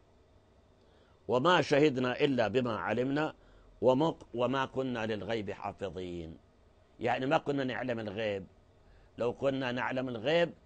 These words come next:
أن بنيامين سوف يسرق صواع الملك ما كنا ناخذه معنا، كان نبقي عندك ولو نخسر الطعام،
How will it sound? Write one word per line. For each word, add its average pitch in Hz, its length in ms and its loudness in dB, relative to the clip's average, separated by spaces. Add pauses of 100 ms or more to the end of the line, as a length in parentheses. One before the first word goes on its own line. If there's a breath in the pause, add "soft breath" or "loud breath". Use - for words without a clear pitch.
(420 soft breath)
أن 127 480 0
بنيامين 123 580 -2
سوف 135 260 -2
يسرق 135 460 2
صواع 131 400 0
الملك 151 580 -2 (920 soft breath)
ما 247 100 2
كنا 196 280 2
ناخذه 156 380 0
معنا، 113 440 -6
كان 160 120 2
نبقي 180 360 0
عندك 143 440 -6 (760 soft breath)
ولو 196 260 8
نخسر 175 340 2
الطعام، 117 520 -4